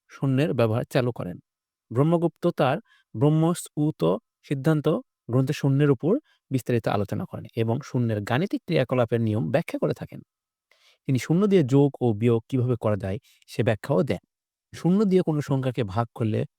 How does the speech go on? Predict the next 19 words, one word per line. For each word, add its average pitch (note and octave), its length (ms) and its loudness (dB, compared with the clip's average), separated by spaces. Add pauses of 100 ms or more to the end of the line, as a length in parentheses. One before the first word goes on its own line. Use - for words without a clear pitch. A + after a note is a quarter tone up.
(120)
ভাগফল A2+ 380 -2
শূন্য G#3 300 -2
হয়, F#2+ 220 -10 (500)
এমন A#2+ 220 2
নিয়মও F#3+ 340 2
প্রণয়ন A#2+ 340 2
করেন C3 280 0
ব্রহ্মগুপ্ত। C#3+ 580 -2 (840)
ভারতীয় F#3 400 0
গণিতবিদদের C#3+ 720 2
আবিষ্কারের A#2+ 540 -2 (120)
ফলে A2+ 240 0
শূন্য B2 340 -2
একটি A2 200 -4
স্বতন্ত্র B3+ 380 -6
সংখ্যা A#2+ 280 -2
হিসেবে G#2 220 -4
প্রতিষ্ঠিত - 420 -8
হয়। - 220 -10